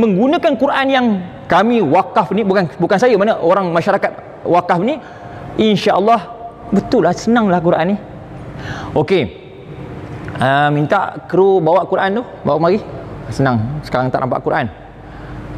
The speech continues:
Ah, minta tolong. Mana dia? Okey, tak apa. Sementara tu, okey. Ah, ambil satu je,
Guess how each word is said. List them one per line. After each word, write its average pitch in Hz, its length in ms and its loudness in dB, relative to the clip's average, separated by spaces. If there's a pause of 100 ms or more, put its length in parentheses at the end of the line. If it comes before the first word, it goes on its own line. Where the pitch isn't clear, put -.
(140)
Ah, 95 320 2
minta 113 180 4
tolong. 160 300 0 (1040)
Mana 120 240 2
dia? 110 160 2 (320)
Okey, 139 80 0
tak 165 160 0
apa. 131 160 -2 (240)
Sementara 160 400 2
tu, 160 160 0
okey. 120 260 -2 (560)
Ah, 110 140 0
ambil 131 160 4
satu 156 160 0
je, 185 160 4